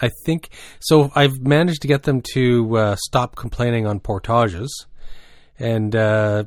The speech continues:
but they, uh, like, Stella is, she's a trooper. She'll just keep paddling, keep paddling. So she does help out a lot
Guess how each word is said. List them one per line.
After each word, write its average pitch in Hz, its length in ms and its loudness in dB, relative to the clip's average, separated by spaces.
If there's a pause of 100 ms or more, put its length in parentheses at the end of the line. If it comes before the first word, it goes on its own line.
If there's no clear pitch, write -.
(160)
but 147 220 -4
they, 147 380 -2
uh, 117 240 -2 (520)
like, 135 220 -8
Stella 190 400 0
is, 120 160 0 (180)
she's 165 200 -2
a 139 60 0
trooper. - 320 -4
She'll 131 200 -4
just 113 220 -4 (260)
keep - 180 -8
paddling, 110 460 -4
keep - 180 -10
paddling. 98 420 -8 (300)
So 120 140 -8
she 139 160 -2
does 127 180 2
help 113 240 -4
out 113 120 0
a 107 40 0
lot 107 280 0